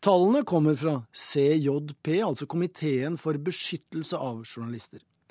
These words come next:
Det er det nest høyeste tallet i komiteens historie. Kina, Iran og Eritrea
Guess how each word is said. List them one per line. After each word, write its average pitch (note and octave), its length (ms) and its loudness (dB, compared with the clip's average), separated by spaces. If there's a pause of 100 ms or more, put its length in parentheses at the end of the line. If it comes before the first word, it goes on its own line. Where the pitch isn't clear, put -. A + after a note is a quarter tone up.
(340)
Det F3+ 100 6
er G#3+ 60 6
det B3+ 100 8
nest - 300 4
høyeste F#3 260 2
tallet D#3+ 240 2
i D#3+ 60 -6
komiteens F3+ 420 -2
historie. F#3 380 4 (640)
Kina, G#3 380 4 (260)
Iran F#3+ 480 6
og D#3+ 80 2
Eritrea F#3+ 540 4